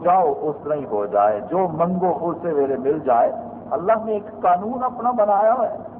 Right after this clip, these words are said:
نہ کسی کافر نو، نہ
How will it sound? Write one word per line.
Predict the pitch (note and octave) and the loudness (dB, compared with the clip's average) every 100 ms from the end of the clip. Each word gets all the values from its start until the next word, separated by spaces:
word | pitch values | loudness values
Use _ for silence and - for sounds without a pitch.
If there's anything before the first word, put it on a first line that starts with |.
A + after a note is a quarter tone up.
| - - - - - - - - - - - - - - - - - | -18 -18 -18 -16 -16 -16 -16 -16 -16 -14 -14 -14 -14 -14 -14 -12 -6
نہ | A#2+ D#3+ G#3 G#3 | -2 2 2 0
کسی | G3 G#3+ | -2 0
کافر | G#3 - F3 F#3 A3 G#3 | -2 0 2 2 2 0
نو، | A3+ B3+ | 0 0
نہ | A3 | 0